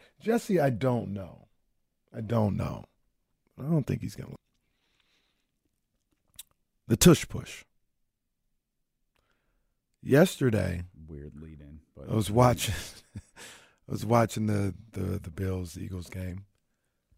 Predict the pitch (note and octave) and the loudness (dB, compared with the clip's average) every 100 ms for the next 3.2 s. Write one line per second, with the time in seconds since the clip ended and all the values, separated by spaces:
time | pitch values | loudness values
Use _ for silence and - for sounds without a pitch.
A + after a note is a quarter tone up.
0 | _ _ G2 G#2+ G2+ G2 F#2+ F#2 - - | _ _ -2 0 0 -2 -4 -6 -8 -4
1 | G2+ G2 G2 G2 G2 G2 F#2+ F2+ F2+ F2+ | -4 -2 -4 -2 -2 0 -2 -4 -6 -8
2 | - G2 F#2+ D#2+ F2+ F#2+ F#2 - E2+ E2+ | -6 -4 -4 -6 -6 -6 -6 -8 -10 -10
3 | E2 | -12